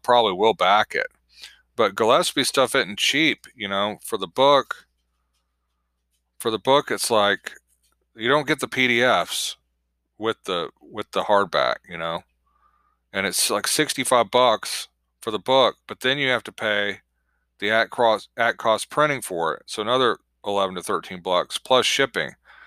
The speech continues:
So all told, you're paying almost a hundred bucks for this book. Now, granted,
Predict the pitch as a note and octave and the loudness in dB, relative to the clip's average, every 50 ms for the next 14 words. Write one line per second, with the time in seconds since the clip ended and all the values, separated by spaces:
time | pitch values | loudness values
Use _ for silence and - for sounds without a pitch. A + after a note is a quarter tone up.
0 | - _ _ - - - A#2+ A#2+ C3 C#3 D3 - - C#3+ C#3+ D3 C#3 B2+ A2+ G#2 | -20 _ _ -8 -6 -2 2 4 4 4 4 2 2 4 6 6 6 6 4 2
1 | G#2 F#2+ - B2+ C3 B2 A#2+ A#2 A#2 G#2+ G2+ - - G#2 A2+ G#2 F#2+ F2 - B2 | 0 -4 -2 0 0 2 2 2 2 0 -2 -6 -6 -6 -6 -6 -6 -4 0 2
2 | C3 C3 A#2+ - - F#2+ E2+ - - - C3 A#2+ F#2 D2 D#2+ E2 - G2+ A2+ B2+ | 2 2 0 -4 -12 -14 -14 -12 -8 -4 -2 -2 -2 -4 -6 -10 -4 0 0 2
3 | C3+ B2+ A2+ G2+ - | 2 2 0 -2 -4